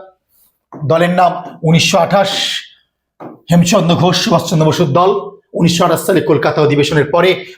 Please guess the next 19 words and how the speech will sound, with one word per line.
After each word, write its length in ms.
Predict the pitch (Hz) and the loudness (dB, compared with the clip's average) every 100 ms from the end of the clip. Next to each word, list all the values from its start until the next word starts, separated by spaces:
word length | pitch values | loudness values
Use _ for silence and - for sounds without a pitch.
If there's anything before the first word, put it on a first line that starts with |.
| 160 | -2
মতিলাল 320 | 175 202 190 | 0 2 2
নেহরু 240 | 180 170 | 2 2
ঐকান্তিক 400 | 170 165 175 147 | 2 2 -2 0
উদ্যোগে 720 | 156 135 190 202 202 - - - | -2 0 2 2 0 -2 -12 -6
শ্রদ্ধানন্দ 460 | - 156 151 151 | -4 0 0 0
পার্কে 260 | 143 139 143 | 0 0 -2
শপথ 240 | 131 139 | -4 0
নিল 240 | 139 127 127 | 0 0 0
সুভাষ 540 | 127 190 185 - - - _ | 2 2 0 -4 -10 -12 _
চন্দ্র 260 | - 151 131 | -4 0 2
বসু। 420 | 135 - 165 - - 165 | 0 2 0 -2 -6 -2
নতুন 300 | 180 214 180 | 2 2 2
দল, 180 | 190 - - - | 2 0 -6 -4
যার 240 | 147 127 | -2 0
নাম 280 | 131 123 - _ | 0 -2 -6 _
বেঙ্গল 300 | 139 180 180 160 | -2 2 2 2
ভলেন্টিয়ার্স, 560 | 147 135 139 131 - - - _ | 0 0 0 0 -2 -14 -20 _
সংক্ষেপে 720 | - 156 131 143 143 123 - - | -2 0 0 -2 -2 -2 -4 -8
বিভি, 480 | 120 139 117 123 - | -2 0 0 0 -2